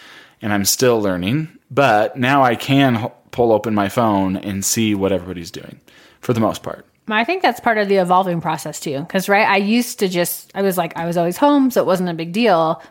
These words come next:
Speaker 2: We didn't have kids with soccer games or anything like that. And so if Alan wanted to plan something, we were usually always free. But now our schedules are involved with more people and more things going on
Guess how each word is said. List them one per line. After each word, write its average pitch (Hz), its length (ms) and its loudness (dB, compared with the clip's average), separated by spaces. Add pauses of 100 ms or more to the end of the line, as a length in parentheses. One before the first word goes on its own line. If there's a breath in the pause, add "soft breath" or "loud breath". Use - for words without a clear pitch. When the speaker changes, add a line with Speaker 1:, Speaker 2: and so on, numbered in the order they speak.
Speaker 2:
We 180 60 -6
didn't 175 140 -4
have 156 160 -10
kids 196 460 -2
with 156 180 -6
soccer 220 300 0
games 202 280 2
or 180 40 -2
anything 185 240 -2
like 170 180 -6
that. 185 340 0 (300 loud breath)
And 196 160 -2
so 208 140 4
if 185 60 0
Alan 190 360 0
wanted 196 300 2
to 175 60 0
plan 170 260 -4
something, 185 640 -6
we 190 100 -4
were 202 140 2
usually 240 420 4
always 202 240 2
free. 98 320 -14 (480 soft breath)
But 160 140 -6
now 185 640 2
our 175 260 -4
schedules 175 800 -6 (260)
are 165 380 -8
involved 175 540 2
with 165 160 -6
more 254 280 4
people 202 460 2
and 170 180 -2
more 220 220 2
things 220 240 0
going 202 240 0
on 202 420 0